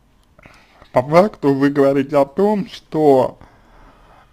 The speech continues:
боитесь, что ваш муж вам изменит, и ревнуете уже мужа к потенциальным,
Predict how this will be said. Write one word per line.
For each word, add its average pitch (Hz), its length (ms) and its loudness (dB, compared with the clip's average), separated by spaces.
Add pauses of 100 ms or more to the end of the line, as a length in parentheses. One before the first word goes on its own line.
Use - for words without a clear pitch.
боитесь, 160 640 2
что 156 240 -4
ваш 151 420 6
муж 170 420 -4
вам 160 580 4
изменит, 147 680 -2
и 175 140 -4
ревнуете 185 920 -2 (1500)
уже 151 300 2
мужа 160 580 0 (140)
к 190 340 2 (600)
потенциальным, 156 1000 2